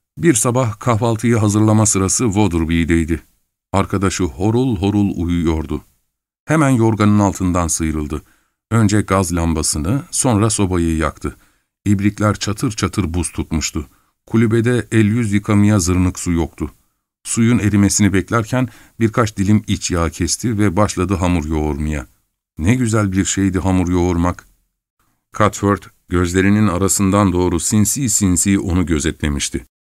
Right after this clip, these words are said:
Sonra ikisi de açtı ağzını, yumdu gözünü.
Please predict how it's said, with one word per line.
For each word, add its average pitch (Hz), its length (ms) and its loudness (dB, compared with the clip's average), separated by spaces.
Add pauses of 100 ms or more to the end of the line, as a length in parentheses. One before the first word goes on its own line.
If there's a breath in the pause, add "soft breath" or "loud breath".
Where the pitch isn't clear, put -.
(180)
Sonra 127 400 0
ikisi 104 460 -4
de 95 40 4
açtı 98 420 4
ağzını, 90 400 4
yumdu 87 320 0
gözünü. 73 400 -2